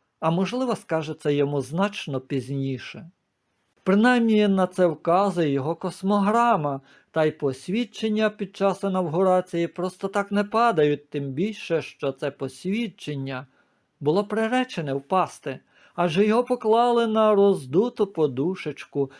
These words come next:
і воно мало дуже малу точку опори, тож могло осунутися на бік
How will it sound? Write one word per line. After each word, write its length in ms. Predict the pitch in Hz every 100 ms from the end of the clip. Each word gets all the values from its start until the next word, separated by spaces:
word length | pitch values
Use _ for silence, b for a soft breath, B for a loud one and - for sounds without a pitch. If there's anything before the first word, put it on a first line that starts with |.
| B
і 80 | -
воно 280 | 165 190 220
мало 300 | 214 226 220
дуже 320 | 175 202 208
малу 280 | 196 202 208
точку 440 | 208 214 208 -
опори, 760 | 214 208 - 208 226 214 139 127 _ _ _ _
тож 220 | 180 165
могло 380 | 190 180 180 196
осунутися 840 | 196 - 240 254 254 - 208 214
на 140 | 202 202
бік 380 | 180 208 208